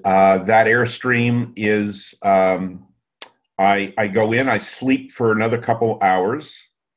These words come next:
If it's going to be a good day, I'm probably gonna play golf with some of my, um, cousins. Uh, but I do air hug my grandkids who play in the backyard, who are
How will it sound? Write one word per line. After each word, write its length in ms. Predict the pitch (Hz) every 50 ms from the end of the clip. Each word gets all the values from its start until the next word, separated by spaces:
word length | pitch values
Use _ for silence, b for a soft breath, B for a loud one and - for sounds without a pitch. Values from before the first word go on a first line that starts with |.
| _ _ _ _ _ _ _ _ _ _ _ _
If 140 | - 113 113
it's 140 | 120 113 -
going 260 | - 131 135 147 147
to 60 | 139
be 140 | 123 131 123
a 100 | 117 104
good 300 | 90 120 135 127 113 98
day, 640 | 101 131 135 127 110 95 95 101 113 143 143 127 - _
I'm 220 | 110 110 107 104 104
probably 420 | - - 156 170 165 135 113 117
gonna 200 | 104 104 110 107
play 280 | 104 - - 117 104 101
golf 560 | 95 87 101 107 110 101 92 92 - - -
with 220 | - 95 95 95
some 260 | - - 113 104 101 101
of 140 | 98 85
my, 520 | 87 95 90 87 90 87 87 85 87 90 - _ -
um, 640 | 82 82 82 80 80 80 80 78 80 82 78 - - -
cousins. 600 | - 147 139 123 - 85 80 104 127 123 - - _ _ _ _ _ _ _ _ _ _ b b b b b b b b b b b
Uh, 220 | - 95 92 92 90
but 180 | 90 104 110
I 120 | 110 110 107
do 400 | 101 95 95 117 135 139 135 -
air 220 | 117 120 123 127 123
hug 360 | 117 120 120 113 - - 95
my 200 | 107 104 101 95
grandkids 640 | 92 107 113 117 127 131 123 - - 113 107 104 -
who 100 | - 104
play 300 | 104 - - 117 110 107
in 80 | 104 98
the 60 | 95
backyard, 800 | 85 95 92 90 87 - 95 87 78 78 80 95 104 107 104 - -
who 80 | 90 90
are 180 | 87 87 85